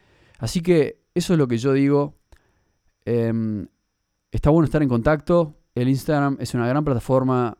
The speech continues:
para el Expreso Estelar, para que ustedes me manden mensajes y, y de alguna manera intercambiemos info.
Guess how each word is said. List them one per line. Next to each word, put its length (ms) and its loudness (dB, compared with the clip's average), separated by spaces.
para 200 -4
el 60 -4
Expreso 360 -8
Estelar, 580 -4
para 160 -2
que 40 -6
ustedes 400 -2
me 140 -4
manden 180 -2
mensajes 680 -4
y, 220 -12
y 200 -14
de 80 -6
alguna 180 -2
manera 180 -4
intercambiemos 600 -6
info. 580 -2